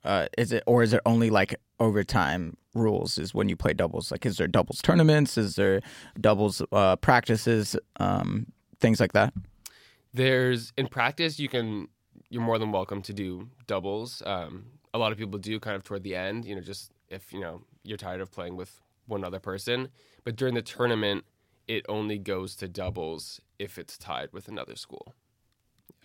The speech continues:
Speaker 1: Is it hard to transition from singles to doubles? How, how does that process go? Wha-, um, how do you get on the same page as your teammate?
Speaker 2: Mm-hmm.
Speaker 1: And then what's the strategy going forward when you switch into doubles?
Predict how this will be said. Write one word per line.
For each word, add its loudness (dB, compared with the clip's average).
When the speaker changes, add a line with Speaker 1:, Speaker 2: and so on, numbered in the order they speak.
Speaker 1:
Is -4
it 6
hard 4
to 4
transition 4
from 2
singles 4
to 2
doubles? 4
How, 2
how 4
does 4
that 6
process 2
go? 8
Wha-, 4
um, 6
how 6
do 4
you 2
get 4
on 4
the 0
same 2
page 4
as 0
your 0
teammate? 6
Speaker 2:
Mm-hmm. -8
Speaker 1:
And 4
then 4
what's 4
the 2
strategy 4
going 0
forward 2
when -2
you -2
switch -2
into 0
doubles? -6